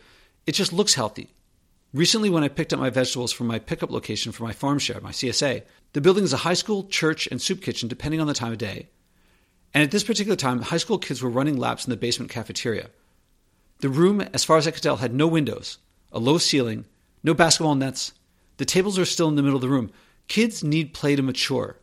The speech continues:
This wasn't remotely free play. This is kids running around in a s-, dingy room. And this is a private school in Manhattan with access to material resources. But some resources money can't buy.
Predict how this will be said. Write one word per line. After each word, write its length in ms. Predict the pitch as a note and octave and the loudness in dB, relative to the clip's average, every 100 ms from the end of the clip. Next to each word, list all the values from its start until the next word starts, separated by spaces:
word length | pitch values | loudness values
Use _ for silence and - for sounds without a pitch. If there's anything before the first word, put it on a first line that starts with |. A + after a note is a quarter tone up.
| _ _ _ _ _ | _ _ _ _ _
This 180 | D#3+ D#3 | 0 4
wasn't 280 | G#3 G#3+ D3 | 4 4 2
remotely 480 | C#3+ C#3 D3+ D3 C3 | 2 4 4 4 -2
free 320 | - C#3 B2+ | 0 0 0
play. 240 | - A#2+ | -2 -2
This 180 | G2+ D3 | -2 -6
is 100 | F#3+ | -6
kids 300 | - G#3+ G3+ | -2 -4 0
running 200 | F#3+ D#3+ | 0 2
around 160 | D3 C#3 | 2 2
in 80 | |
a 140 | B2+ G#2 - - | 0 -4 -14 -12
s-, 140 | - | -12
dingy 400 | B2 D#3 F3+ F3+ | -2 0 2 0
room. 380 | C#3+ F#3 - - _ _ _ _ _ _ | 0 -2 -2 -10 _ _ _ _ _ _
And 140 | C#3 F3 | -2 0
this 160 | - | 0
is 80 | A3+ | -2
a 40 | |
private 340 | A#3 E3+ D#3+ D3 | -4 -2 -2 -2
school 180 | - C#3 | -2 -2
in 60 | |
Manhattan 340 | B2+ A2 A#2 B2 | -2 -4 -6 -8
with 120 | B2 | -6
access 320 | C#3+ - C#3+ | -4 -4 -4
to 60 | C#3 | -6
material 420 | B2 - D3+ C3+ | -4 -2 -2 -2
resources. 600 | B2 C#3+ - - - - _ _ _ _ _ _ - | -2 -2 -4 -6 -10 -14 _ _ _ _ _ _ -10
But 140 | C3+ | -4
some 260 | - E3+ D#3+ | 0 0 0
resources 460 | D3+ - C3 A#2 | 0 -2 -2 -2
money 240 | A#2 A#2+ A#2 | -2 -2 -4
can't 280 | - A2+ | -6 -8
buy. 260 | - G2 - | -8 -10 -10